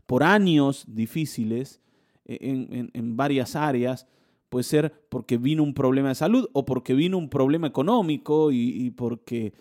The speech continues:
la economía se resintió y, bueno, tenemos que creer porque no llegamos a fin de mes. Pero ¿qué esperamos? Que el Señor en algún momento nos saque de ahí y ya no tengamos que usar fe para vivir.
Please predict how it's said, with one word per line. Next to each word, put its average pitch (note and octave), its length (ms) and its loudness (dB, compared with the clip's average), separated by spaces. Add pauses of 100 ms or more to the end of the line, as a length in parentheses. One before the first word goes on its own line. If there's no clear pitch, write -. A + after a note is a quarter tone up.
(200)
la A#2 120 -4
economía A#2+ 480 -2
se C#3 140 -8
resintió D3 600 -6
y, C4 80 -2
bueno, C#3 320 0
tenemos B2+ 380 -2
que D3+ 320 0
creer D#3+ 560 6
porque E3 380 0
no D#3 180 2
llegamos D#3 420 0
a C3 60 -4
fin A#2+ 240 -2
de A2+ 120 -4
mes. G2+ 300 -8 (640)
Pero F#3 220 6
¿qué C#4 100 2
esperamos? E3+ 500 6
Que - 100 -2
el D#3+ 80 -2
Señor F3 640 2 (140)
en C3+ 120 -4
algún D3+ 340 0
momento F3 520 0
nos C#3+ 160 2
saque C4 320 4
de B2 120 2
ahí B2 340 0 (240)
y C3+ 120 -2
ya E3 140 2
no C4+ 160 4
tengamos D#3 460 0
que E3+ 140 0
usar D3 300 2
fe E3+ 640 0
para A2+ 220 -6
vivir. G#2+ 440 -6